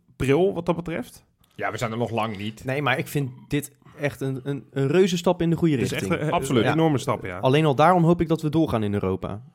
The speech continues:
Speaker 3: Eh, natuurlijk om nog veel meer redenen, maar ik, dit soort avondjes wil ik vaker meemaken.
Speaker 1: Ja, man. Ja, ja, ik, ik, eh, ik, ik ben hier, eh, heel blij mee. En, ehm, echt goed dat ze dit ook gewoon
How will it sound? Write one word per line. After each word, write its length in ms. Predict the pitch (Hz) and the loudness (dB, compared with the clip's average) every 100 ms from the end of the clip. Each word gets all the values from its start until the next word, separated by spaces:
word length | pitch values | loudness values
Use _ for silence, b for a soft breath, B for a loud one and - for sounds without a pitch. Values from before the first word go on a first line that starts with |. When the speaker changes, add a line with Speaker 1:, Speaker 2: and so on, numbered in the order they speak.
| _ | _
Speaker 3:
Eh, 60 | - | -14
natuurlijk 520 | 78 98 101 - 123 | -10 -6 -4 -2 -2
om 60 | 120 | 0
nog 160 | 117 - | -2 0
veel 160 | 143 | 0
meer 200 | 127 156 | 2 2
redenen, 400 | 151 147 143 165 | 4 4 2 -2
maar 140 | 143 123 | -2 -2
ik, 220 | 127 143 | -6 -4
dit 160 | 165 | -2
soort 140 | 170 175 | -2 -2
avondjes 400 | 127 123 123 127 | -2 -2 -4 -2
wil 100 | 143 | -2
ik 80 | 139 | 0
vaker 320 | 170 160 196 | 0 2 2
meemaken. 540 | 220 254 180 123 95 104 | 4 4 4 2 -2 -2
Speaker 1:
Ja, 180 | 113 | 0
man. 280 | 113 95 113 - - - | 0 -2 -6 -14 -14 -6
Ja, 220 | 113 - - _ | -4 -6 -18 _
ja, 180 | 120 127 | -2 -2
ik, 120 | 131 | -2
ik, 220 | - 139 151 | -6 -8 -4
eh, 180 | 139 131 | -4 -4
ik, 300 | - 113 - | -8 -12 -8
ik 240 | 139 139 | -8 -4
ben 140 | 151 | -2
hier, 440 | 147 135 131 131 131 | 0 0 0 0 0
eh, 80 | 113 | -2
heel 160 | 131 139 | 0 0
blij 240 | 127 123 | 0 0
mee. 320 | 120 98 98 - | 0 -2 -4 -6
En, 240 | 110 110 | -6 -6
ehm, 300 | 107 107 107 110 _ b b b b b b _ _ | -6 -6 -8 -12 _ b b b b b b _ _
echt 160 | 120 90 | -4 0
goed 220 | 151 135 | 0 2
dat 180 | 127 - | -2 0
ze 160 | 123 | -2
dit 200 | 113 120 | -2 -2
ook 120 | 113 | -4
gewoon 380 | - 110 110 92 | -2 -2 -2 -8